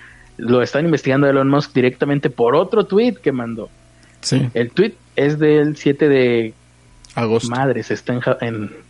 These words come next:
Speaker 1: en ruso aquí. Siete de Aebr
Speaker 2: De agosto.
Speaker 1: <laughs> dos mil dieciocho, eh, que dice que está considerando, eh, privatizar Tesla a cuatrocientos veinte. A cuatrocientos veinte, es un chiste entonces, ¿no?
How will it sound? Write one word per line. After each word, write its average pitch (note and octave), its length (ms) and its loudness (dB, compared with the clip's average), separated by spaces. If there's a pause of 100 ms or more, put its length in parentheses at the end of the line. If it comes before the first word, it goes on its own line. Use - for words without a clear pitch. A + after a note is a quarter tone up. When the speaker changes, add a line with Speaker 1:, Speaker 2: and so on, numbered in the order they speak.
(160)
Speaker 1:
en A#2 200 -6
ruso C#3+ 260 0
aquí. C3 320 0 (420)
Siete D#3+ 220 0
de D#3 220 2
Aebr C3+ 680 -2 (380)
Speaker 2:
De C3+ 200 -2
agosto. C3 320 2
Speaker 1:
<laughs> - 20 0
dos B2 80 0
mil C#3 100 0
dieciocho, B2+ 540 0 (480)
eh, A2+ 480 4
que A2+ 80 0
dice A#2 260 0
que - 120 -6
está - 180 -4
considerando, A#2+ 840 0 (460)
eh, G#2+ 300 -2
privatizar A#2 560 -2
Tesla B2 420 0
a A2+ 60 -2
cuatrocientos A#2 560 -4
veinte. B2+ 280 -6
A - 60 -14
cuatrocientos A#2+ 560 -10
veinte, A#2 220 -8
es - 80 -8
un F#3+ 100 0
chiste A#2 380 -6
entonces, G#2 480 -8
¿no? F#2 160 -16